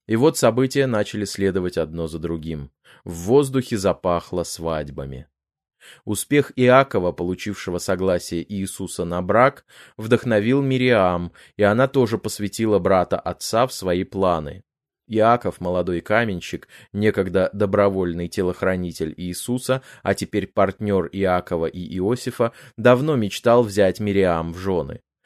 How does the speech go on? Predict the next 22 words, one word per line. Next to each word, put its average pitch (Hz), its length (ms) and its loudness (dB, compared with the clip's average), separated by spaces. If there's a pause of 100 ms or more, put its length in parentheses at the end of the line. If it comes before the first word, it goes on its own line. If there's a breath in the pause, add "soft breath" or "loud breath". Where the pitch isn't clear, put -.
(200 soft breath)
После 92 300 -4
того, 92 280 2
как 87 200 -4
Мириам 95 440 0
рассказала 92 640 0
о 78 60 -4
своих 85 380 -4
планах 85 500 -2
Иисусу, 127 720 -6 (280 loud breath)
он 143 220 4
решил, 135 480 2
что - 280 -4
Иаков 117 480 4
должен 107 460 0
прийти 101 440 -6
к - 100 -14
нему 95 400 -2 (340)
и 117 80 4
официально 113 840 4 (120)
попросить 95 560 -2
руки 92 320 -6
сестры, 85 600 -8